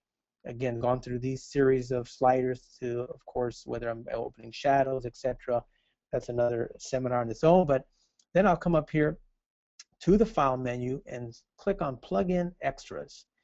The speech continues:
Now, in the suite, you'll notice I can either launch the entire suite. Let's close that panel, sorry. And, uh, let's,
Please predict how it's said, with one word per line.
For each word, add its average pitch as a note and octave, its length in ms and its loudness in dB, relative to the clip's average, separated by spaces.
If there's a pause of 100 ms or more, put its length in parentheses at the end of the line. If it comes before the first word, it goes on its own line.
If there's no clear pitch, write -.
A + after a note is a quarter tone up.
(320)
Now, D3+ 380 4
in F#3 160 2
the D3 80 0
suite, B3 340 0
you'll E3 160 2
notice F3 400 4
I D3 100 2
can D3 160 -6
either C#3 220 0
launch D3 560 0
the C3 140 -4
entire A#2+ 400 0
suite. G#2 400 -6 (200)
Let's - 300 -20
close - 180 -10
that - 200 -8
panel, E3+ 360 -10
sorry. E3+ 280 -10 (520)
And, B2+ 540 -6
uh, A#2+ 220 -4
let's, C#3+ 180 -18